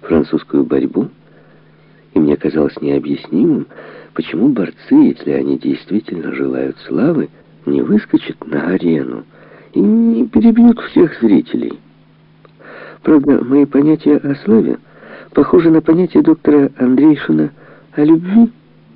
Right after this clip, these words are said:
но ведь то было детство. Точно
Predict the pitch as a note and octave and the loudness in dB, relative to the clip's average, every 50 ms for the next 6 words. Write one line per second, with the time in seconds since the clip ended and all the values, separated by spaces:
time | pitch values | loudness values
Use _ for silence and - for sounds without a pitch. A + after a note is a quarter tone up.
0 | _ - D2+ D2 C#2+ C#2+ C#2 C#2 - - _ - _ _ _ _ _ - - C2 | _ -4 -2 0 2 2 0 -2 -6 -20 _ -20 _ _ _ _ _ -4 -2 -2
1 | - - - B1+ B2 A#1+ - - - F3 A#3 A#3+ - - - - - - - - | -2 -2 -4 -6 -6 -8 -6 -2 0 0 0 0 -4 -10 -12 -12 -12 -12 -18 -20
2 | _ _ _ _ _ _ _ _ _ _ _ _ _ _ _ _ _ _ _ _ | _ _ _ _ _ _ _ _ _ _ _ _ _ _ _ _ _ _ _ _
3 | _ _ _ _ _ _ _ _ _ _ _ _ _ _ _ _ _ _ _ _ | _ _ _ _ _ _ _ _ _ _ _ _ _ _ _ _ _ _ _ _
4 | - G3 G3+ - - - - G3 | -4 -4 -4 -4 -6 -12 -12 -12